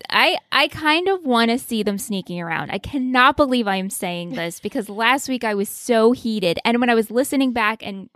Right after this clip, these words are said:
editing, I was like, "Damn right, this better not happen." But now I want it to happen. So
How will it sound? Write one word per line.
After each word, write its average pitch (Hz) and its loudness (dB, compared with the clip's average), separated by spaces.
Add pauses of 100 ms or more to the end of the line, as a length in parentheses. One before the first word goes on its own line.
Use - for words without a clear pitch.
(500)
editing, 202 4
I 202 0
was 196 0
like, 185 -2 (380)
"Damn 233 6
right, 175 2
this 190 -4
better 160 -2
not 147 -6
happen." 226 -6
But 180 -4
now 359 4
I 339 6
want 254 4
it - -2
to 185 -8
happen. 330 -4
So 190 0